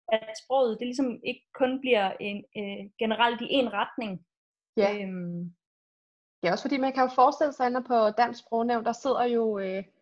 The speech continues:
Speaker 2: øh, nok meget den samme type menneske. Det er nok nogle mennesker, som har en akademisk uddannelse, sikkert er middelaldrende, ikke? Så hvordan ligesom kan de opsnappe ungdomssprog?
Speaker 1: Ja.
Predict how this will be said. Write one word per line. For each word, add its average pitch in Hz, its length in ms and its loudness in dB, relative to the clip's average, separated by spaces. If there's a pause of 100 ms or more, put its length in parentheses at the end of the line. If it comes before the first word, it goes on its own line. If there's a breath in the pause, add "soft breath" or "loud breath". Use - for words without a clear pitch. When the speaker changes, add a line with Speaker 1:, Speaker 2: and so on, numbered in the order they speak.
(800)
Speaker 2:
øh, 208 120 6
nok 208 260 2
meget 226 240 8
den 262 100 0
samme 240 380 4
type 233 440 -2
menneske. 247 580 -2
Det 233 320 6
er 196 120 2
nok 208 220 0
nogle 233 120 2
mennesker, 220 340 -2
som 214 220 0
har 208 240 2
en 214 180 -2
akademisk 226 600 -4
uddannelse, 226 840 -2
sikkert 202 340 -2
er 180 60 2
middelaldrende, 233 880 0
ikke? 247 140 -4 (300)
Så 220 140 0
hvordan 233 420 4
ligesom 247 340 0
kan 208 140 -2
de 208 80 -4
opsnappe 196 580 -2 (280)
ungdomssprog? 294 720 4
Speaker 1:
Ja. 233 60 -4